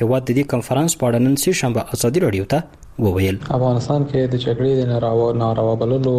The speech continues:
Speaker 2: او د سولې د عاجل تامین په سلسله کې د اردن،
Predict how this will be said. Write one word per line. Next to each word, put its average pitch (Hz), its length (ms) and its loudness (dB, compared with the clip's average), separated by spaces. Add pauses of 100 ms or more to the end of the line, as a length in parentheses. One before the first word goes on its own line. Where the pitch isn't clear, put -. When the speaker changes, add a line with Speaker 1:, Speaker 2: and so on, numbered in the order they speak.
Speaker 2:
او 120 180 -2
د 120 140 -6
سولې 127 380 0
د 113 180 0
عاجل 123 260 0 (320)
تامین 120 400 0 (160)
په 113 220 -2
سلسله 120 420 -2
کې - 160 -12
د 117 400 0
اردن، 135 280 0